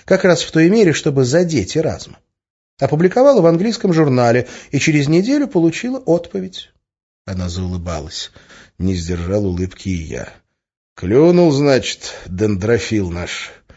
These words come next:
И что дальше?» «Мы с ним некоторое время переписывались. Я для вида поспорила, потом признала полную ошибочность своей критики.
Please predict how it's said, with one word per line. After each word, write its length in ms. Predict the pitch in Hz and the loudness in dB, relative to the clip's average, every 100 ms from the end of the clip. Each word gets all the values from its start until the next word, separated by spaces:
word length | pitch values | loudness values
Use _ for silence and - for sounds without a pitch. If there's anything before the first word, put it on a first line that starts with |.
| _ _ _ _ _ - | _ _ _ _ _ -4
И 100 | 107 | -2
что 220 | - 139 | 2 2
дальше?» 640 | 113 117 113 - 156 156 _ _ _ _ _ _ _ _ _ _ - | 4 2 2 -2 -4 -4 _ _ _ _ _ _ _ _ _ _ 0
«Мы 180 | 170 247 | 2 4
с 80 | |
ним 140 | 254 196 | 2 2
некоторое 340 | 208 - 180 | 2 2 4
время 220 | 165 202 | 4 2
переписывались. 840 | 196 196 165 156 156 175 165 160 - _ - - - | 0 -2 0 -2 -4 -6 -10 -12 -18 _ -20 -20 -10
Я 220 | - 156 226 | 2 4 6
для 180 | 170 | 6
вида 180 | 175 175 | 6 4
поспорила, 680 | 175 175 - 269 277 160 117 | 4 2 2 0 2 2 0
потом 280 | 143 185 165 | -2 -2 0
признала 460 | 156 151 165 156 | 0 2 2 2
полную 400 | - 165 156 156 | 2 4 4 2
ошибочность 560 | 151 - 104 98 117 - | 2 0 -2 -2 -4 -2
своей 240 | 147 151 | 0 0
критики. 600 | 160 254 240 208 - 175 | 0 -4 -4 -8 -10 -10